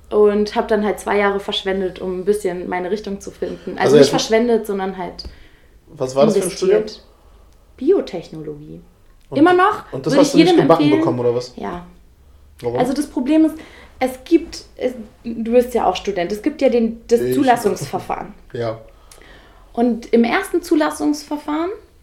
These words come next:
Speaker 1: kriegen halt alle die den Studienplatz, die die Anforderungen, ähm, sozusagen erfüllen und dann nach Rang. Also wenn es zweihundert Studienplätze gibt, gibt's die zweihundert Besten, die kriegen den Studienplatz.
Speaker 2: Genau.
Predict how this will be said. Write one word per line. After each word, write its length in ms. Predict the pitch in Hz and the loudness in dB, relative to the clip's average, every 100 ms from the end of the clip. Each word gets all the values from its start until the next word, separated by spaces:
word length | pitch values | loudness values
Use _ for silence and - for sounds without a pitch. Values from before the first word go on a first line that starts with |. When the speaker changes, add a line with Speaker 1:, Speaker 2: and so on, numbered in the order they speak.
| _ - - - - | _ -20 -20 -20 -10
Speaker 1:
kriegen 340 | - 262 262 | -4 0 0
halt 240 | 240 214 - | 0 -2 -2
alle 340 | 240 269 262 - - | 0 2 0 -2 -4
die 340 | 233 247 262 | -2 4 4
den 180 | 233 233 | 4 0
Studienplatz, 720 | 226 240 226 226 233 220 - - | 0 -2 -4 -4 -2 -4 -6 -16
die 100 | 185 | -12
die 160 | 180 | -8
Anforderungen, 880 | - 269 269 269 247 254 240 247 240 - - - _ _ - | -4 -4 -2 -2 0 0 0 -4 -6 -14 -20 -20 _ _ -4
ähm, 380 | 220 220 208 - _ | -2 -2 -4 -10 _
sozusagen 540 | - 214 214 196 196 190 | -8 -8 -6 -4 -4 -4
erfüllen 600 | 185 - 277 285 277 254 | -6 -4 -2 -2 -2 -2
und 460 | 220 220 214 - - _ - - - _ _ - | -2 -2 -4 -12 -20 _ -20 -20 -20 _ _ -6
dann 200 | 208 214 | -2 0
nach 240 | 196 190 - - - 175 | 0 -2 -6 -16 -12 -6
Rang. 280 | 165 151 - | -6 -6 -6
Also 220 | 180 185 185 | -4 -4 -4
wenn 140 | - 208 | -2 -4
es 100 | 208 | -4
zweihundert 320 | - 254 233 | -2 0 0
Studienplätze 540 | 240 254 233 226 226 | -2 -4 -2 -4 -2
gibt, 240 | 214 220 - | -2 -2 -2
gibt's 180 | 214 - | -4 -6
die 140 | 190 | -12
zweihundert 460 | - 208 208 180 196 | -6 -2 0 0 -2
Besten, 480 | 233 226 233 226 226 - - | -2 -4 -4 -4 -4 -10 -6
die 80 | 226 | -4
kriegen 180 | 226 202 | -2 -2
den 140 | 196 | -2
Studienplatz. 420 | - 165 - - | -4 -6 -6 -10
Speaker 2:
Genau. 300 | - 143 113 | -4 -4 -4